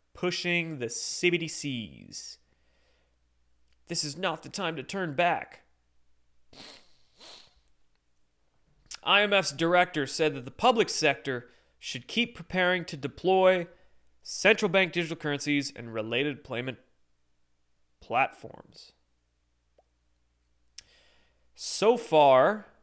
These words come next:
or as of June, mind you, as of a few months ago, only eleven countries have adopted central bank digital currencies, probably because they know the reaction of the public if they try to push this shit.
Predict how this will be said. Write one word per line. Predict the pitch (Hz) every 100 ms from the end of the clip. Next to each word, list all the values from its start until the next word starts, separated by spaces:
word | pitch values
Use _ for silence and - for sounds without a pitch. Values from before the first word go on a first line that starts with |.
| -
or | 135
as | 156
of | 135 113
June, | 117 143 147 110 107 110 _ _ -
mind | 117 110
you, | 110 110 117 _ _ _
as | 123 120 117
of | 110
a | -
few | - 170
months | 139 139 135
ago, | 120 110 110 -
only | 147 147 147
eleven | - 131 165 202 240 190
countries | 214 214 170 131
have | 123
adopted | 127 135 151 - - -
central | - 135 135
bank | 127 123
digital | 127 120
currencies, | - 139 131 101 - - _ _
probably | - 254 277 226 226
because | 196 185 220 180
they | 170
know | 156 185 180 147 156 - _ _ _ -
the | 127
reaction | 127 135 170 196 - 151
of |
the | 123
public | - 170 165 139
if | 107
they | 110
try | - 123
to |
push | - 151 -
this | -
shit. | - - -